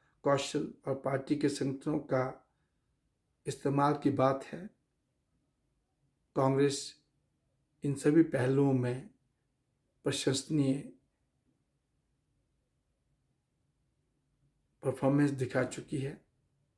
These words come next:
जो इसके लिए, इस अभियान में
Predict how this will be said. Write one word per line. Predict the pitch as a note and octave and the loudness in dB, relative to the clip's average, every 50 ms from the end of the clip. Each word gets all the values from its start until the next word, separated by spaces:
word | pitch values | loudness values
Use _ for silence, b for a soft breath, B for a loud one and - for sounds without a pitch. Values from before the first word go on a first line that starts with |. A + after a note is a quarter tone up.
| _ _ _ _ _ _ _ _ _ _ _ _ _ _ _ _ _ _ _ _ _ - | _ _ _ _ _ _ _ _ _ _ _ _ _ _ _ _ _ _ _ _ _ -4
जो | C3 C3 C3 B2 A#2+ - - - _ _ _ _ _ _ _ _ _ _ _ _ _ _ _ _ _ _ _ _ _ _ _ _ _ _ _ _ _ _ _ _ - | 0 2 4 4 4 2 0 -6 _ _ _ _ _ _ _ _ _ _ _ _ _ _ _ _ _ _ _ _ _ _ _ _ _ _ _ _ _ _ _ _ -2
इसके | E3 D3+ - - - - - C3 B2 B2+ - D#4 - - _ _ _ _ _ _ _ _ _ _ _ _ _ - | -2 -2 -2 -4 -8 -4 -4 -2 -2 -4 -6 -10 -14 -16 _ _ _ _ _ _ _ _ _ _ _ _ _ -8
लिए, | C3 B2 B2 B2 A#2 A#2+ C3 C#3 - - _ _ _ _ _ _ _ _ _ _ _ - | -4 0 2 2 2 2 0 -2 -6 -14 _ _ _ _ _ _ _ _ _ _ _ -6
इस | C3+ - - - - - | -6 -6 -8 -10 -8 -6
अभियान | - A#2 A#2+ B2+ C3 C3 C3+ | -6 -2 2 4 4 4 4
में | C3 B2+ A#2+ A#2+ A#2 B2 - | 2 2 0 -2 -2 -4 -8